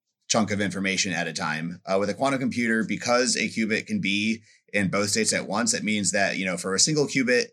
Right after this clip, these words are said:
uh, well, you can process, you know,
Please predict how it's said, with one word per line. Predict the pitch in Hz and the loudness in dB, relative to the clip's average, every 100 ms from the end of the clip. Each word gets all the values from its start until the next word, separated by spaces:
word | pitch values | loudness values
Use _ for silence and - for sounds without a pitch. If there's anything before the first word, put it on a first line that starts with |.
| _ - _ _ | _ -20 _ _
uh, | - 104 98 98 | 2 4 4 2
well, | 104 107 | 2 0
you | 104 | -2
can | 104 107 | -2 0
process, | 110 98 104 101 92 - - | 2 2 2 4 4 2 0
you | 101 | 0
know, | 87 87 | 0 -2